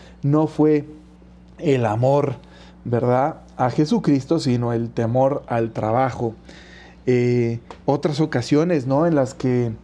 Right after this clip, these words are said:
supuestamente estamos muy cerca del Señor y, y llenamos nuestra relación con Él de novenas, devociones, eh, advocaciones, lo que sea, pero luego somos durísimos de juicio.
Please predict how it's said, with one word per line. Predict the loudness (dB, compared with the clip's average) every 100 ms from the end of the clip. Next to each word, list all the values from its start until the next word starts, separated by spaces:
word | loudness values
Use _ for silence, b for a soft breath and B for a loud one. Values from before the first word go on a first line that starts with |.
| B B B B -6
supuestamente | -6 0 0 0 -2 0 0 0 0 0
estamos | 0 -2 0 -2
muy | 0 0
cerca | 0 -2 -2 -4
del | -4
Señor | -4 -6 -4 0 2 2 2
y, | 0 -2 B B B -4
y | 0 2 2
llenamos | 0 2 2 2 0
nuestra | -2 -2 -2
relación | 0 -2 0 0 0
con | 0 0
Él | 2 2 0 B B B
de | -2 0 2
novenas, | 2 2 2 0 0 0
devociones, | 0 -2 -4 0 2 2 0 0 -2 -2
eh, | -2 0 0
advocaciones, | -2 -8 -8 -10 -2 0 2 0 0
lo | 0 0
que | -2
sea, | 0 0 -2 B B B B
pero | 0 2
luego | 2 2 2
somos | 0 0 0
durísimos | 2 0 0 0 0 0
de |
juicio. | -2 0 -2 -2 -8